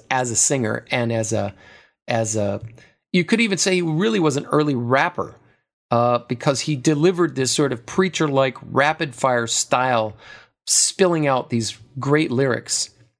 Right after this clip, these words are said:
And that combined with these super tight shuffles, you know, and shuffles were the,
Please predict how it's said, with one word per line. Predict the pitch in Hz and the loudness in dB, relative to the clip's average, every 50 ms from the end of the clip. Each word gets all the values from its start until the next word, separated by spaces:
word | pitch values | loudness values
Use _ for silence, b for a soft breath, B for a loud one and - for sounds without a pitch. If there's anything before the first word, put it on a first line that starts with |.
| _ _ _ | _ _ _
And | - 131 135 127 | -2 -2 0 2
that | 143 156 156 165 - | 2 2 2 0 -2
combined | - - 143 127 135 135 135 135 127 | -2 -2 0 2 2 2 0 0 0
with | 117 117 113 - | 0 0 -2 0
these | - 123 113 113 110 - - - B B B B B B | 0 0 0 0 0 -2 -4 -6 B B B B B B
super | B - - - 185 160 - 160 | B 0 2 2 2 0 0 -2
tight | - - - 147 135 127 | 0 0 0 0 0 0
shuffles, | - - - - 202 180 - - 117 117 135 156 - - - - - | 0 0 2 4 4 2 2 0 -2 -2 -2 -2 -4 -6 -6 -4 -2
you | 135 127 | 0 2
know, | 120 113 123 | 2 2 0
and | 127 120 | 0 -2
shuffles | - - 151 - - - 143 117 | 0 2 2 2 2 0 -6 -2
were | 131 127 120 | 0 0 0
the, | 117 123 110 | 0 0 -4